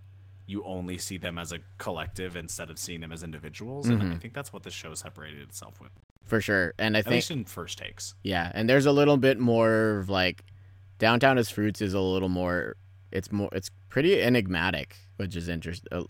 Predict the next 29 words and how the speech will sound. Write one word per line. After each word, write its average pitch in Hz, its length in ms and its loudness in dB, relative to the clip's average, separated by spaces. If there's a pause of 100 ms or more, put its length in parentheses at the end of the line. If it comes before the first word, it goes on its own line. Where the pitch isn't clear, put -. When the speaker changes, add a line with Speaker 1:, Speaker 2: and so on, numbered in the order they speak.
Speaker 2:
in 92 180 -4
terms 87 300 -4
of, 85 140 -6
like, 78 300 -6
it, 95 100 0
uh, 95 160 0
it 104 100 -4
just 107 180 -8
kinda 101 200 0
makes 92 280 0
Speaker 1:
Mm. - 20 -6
Speaker 2:
you 95 100 -2
want 87 320 -4
to 92 140 -2
know 85 380 -4
more 85 320 -4
about 82 380 -2
this 87 360 -8
setting 85 520 -2
and 78 380 -6 (600)
this 92 260 -2
kid, 87 600 0 (520)
you 90 120 0
know? 82 300 -2
Speaker 1:
Yeah. 90 220 -6 (140)
Speaker 2:
You're - 120 -2
kinda 107 220 2
just 101 240 0
dropped, 92 400 2